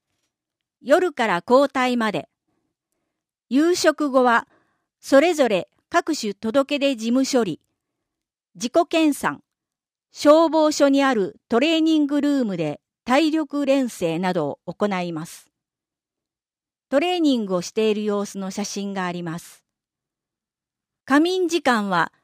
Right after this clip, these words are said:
二十三時から翌朝の六時。しかし、百十九番通報があれば、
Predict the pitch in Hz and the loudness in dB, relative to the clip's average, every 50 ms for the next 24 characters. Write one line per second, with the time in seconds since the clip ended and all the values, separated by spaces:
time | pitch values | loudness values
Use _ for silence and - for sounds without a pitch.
0 | _ _ _ 226 302 359 330 330 311 269 240 220 - - 285 277 277 262 240 202 | _ _ _ 0 0 0 2 0 0 2 2 0 0 0 2 2 2 2 0 -2
1 | 202 - - 190 170 165 156 151 - _ _ _ _ - 220 233 - - 311 302 | -8 -8 -8 -4 -2 -2 -2 -2 -4 _ _ _ _ 2 2 2 2 2 2 2
2 | 294 302 - - 262 247 247 233 233 226 - - 170 202 190 - 277 262 220 170 | 2 2 0 0 0 2 2 2 2 0 -2 -2 -2 -2 0 0 -2 -2 -2 -6
3 | - _ _ _ _ _ _ _ _ _ _ _ _ _ _ _ - - - - | -12 _ _ _ _ _ _ _ _ _ _ _ _ _ _ _ -10 -10 0 2
4 | 262 277 - - 214 190 - _ _ _ _ _ _ _ _ _ _ 262 277 277 | 2 2 2 -4 -6 -6 -8 _ _ _ _ _ _ _ _ _ _ -4 -4 0
5 | - 359 359 - 330 339 339 330 - - 320 302 302 277 294 285 285 277 269 - | 0 0 0 2 2 0 0 0 -2 -2 -2 -2 0 2 2 2 2 0 -2 -2
6 | - 302 294 285 269 247 240 208 208 190 180 185 208 208 190 175 165 151 | -2 0 0 0 0 0 -4 -4 -2 -2 -2 0 2 2 0 0 -2 -4